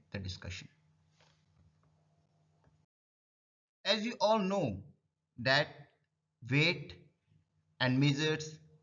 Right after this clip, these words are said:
today have become a standardized under the direct control of the government, and there are specific law which are very abiding by all the departments.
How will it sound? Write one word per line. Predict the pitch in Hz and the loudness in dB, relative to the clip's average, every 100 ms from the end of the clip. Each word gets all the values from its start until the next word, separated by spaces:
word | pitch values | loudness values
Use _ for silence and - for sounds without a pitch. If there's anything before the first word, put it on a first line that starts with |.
| - | 0
today | 139 156 | 2 2
have | 147 127 123 | 2 0 0
become | 135 - 135 135 - | -2 -2 -2 -2 -2
a | - - | -4 -4
standardized | - - 160 165 160 120 98 - - _ - | -6 0 2 4 4 4 0 -6 -18 _ -6
under | 117 117 | -2 -2
the | 107 107 | -2 -4
direct | 92 113 113 123 131 - - | -2 0 2 0 -2 -8 -8
control | 107 104 98 - 110 110 110 - - | -6 -4 -6 -6 -4 -2 -6 -10 -10
of | 104 92 | -8 -8
the | 95 - | -12 -10
government, | 90 80 - - _ _ _ _ _ _ | -8 -8 -12 -18 _ _ _ _ _ _
and | 101 101 110 104 - _ | -4 -2 -2 -6 -18 _
there | 98 117 | -4 0
are | 120 - | 0 0
specific | - - 131 139 147 - | -6 0 0 0 -6 -2
law | 135 139 143 143 - - _ _ - | 2 4 4 0 -8 -18 _ _ -6
which | 117 135 | -2 2
are | 123 | 0
very | 117 131 147 - | 2 0 0 0
abiding | 117 120 123 135 139 143 - - - | 4 4 4 2 0 -2 -8 -10 -2
by | 117 - | -2 0
all | 120 127 135 | 0 2 2
the | 131 110 | 2 -2
departments. | 90 - - - - - | -4 -6 -8 -10 -18 -18